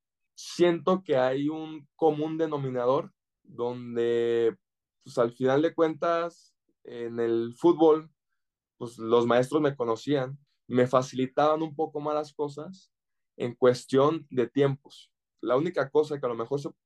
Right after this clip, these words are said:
pudiese complicar durante esta carrera de odontología, yo creo que es en tiempos, en poder administrar.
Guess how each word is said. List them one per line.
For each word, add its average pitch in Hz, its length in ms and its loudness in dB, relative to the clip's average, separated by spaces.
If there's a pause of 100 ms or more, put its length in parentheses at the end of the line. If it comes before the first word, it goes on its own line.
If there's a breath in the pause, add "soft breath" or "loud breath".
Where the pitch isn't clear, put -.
(180)
pudiese 139 460 2
complicar 135 680 -2 (180)
durante 123 520 -4
esta 139 280 -4
carrera 143 240 -2
de 156 60 -2
odontología, 139 560 -8 (300)
yo 127 120 -4
creo 143 160 4
que 143 80 -4
es 139 120 -4
en 147 180 -2
tiempos, 160 580 0
en 120 200 -4
poder 120 240 4
administrar. 117 680 -2